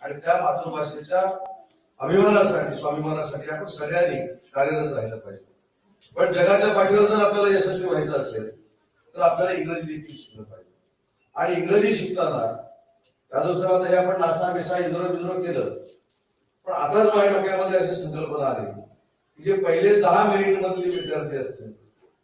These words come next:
मग पहिलीतले असू देत, दुसरीतले असू देत, तिसरीतले असू देत, त्या विद्यार्थ्यांवर जबाबदारी द्या की कदाचित येत पण असेल इंग्रजी, मी कोणाशी कमीपणा करत नाही, पण ज्या घरामध्ये इंग्रजी येत नसेल किंवा इंग्रजी बोलता येत नसेल तर त्या विद्यार्थ्यांनी आपल्या घरातल्या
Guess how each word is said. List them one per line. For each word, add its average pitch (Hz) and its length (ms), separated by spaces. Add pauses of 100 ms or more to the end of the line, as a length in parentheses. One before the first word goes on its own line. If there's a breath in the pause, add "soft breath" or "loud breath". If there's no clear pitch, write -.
(180)
मग - 80
पहिलीतले 165 480
असू 156 220
देत, 165 80
दुसरीतले 151 480
असू 147 180
देत, 160 140
तिसरीतले 143 440
असू 143 140
देत, 160 100
त्या 170 100
विद्यार्थ्यांवर 160 680
जबाबदारी 143 480
द्या 120 140 (720)
की 190 160 (420)
कदाचित 156 380
येत 160 120
पण 175 100
असेल 127 280
इंग्रजी, 120 260
मी 123 80
कोणाशी 131 520 (420)
कमीपणा 143 360
करत 139 300
नाही, 131 120
पण - 140
ज्या 180 200
घरामध्ये 175 640 (580)
इंग्रजी 202 520
येत 220 220
नसेल 170 280
किंवा 175 160
इंग्रजी 180 280
बोलता 196 380
येत - 160
नसेल - 440 (380)
तर 160 40
त्या - 300
विद्यार्थ्यांनी 160 600
आपल्या 165 300
घरातल्या 156 580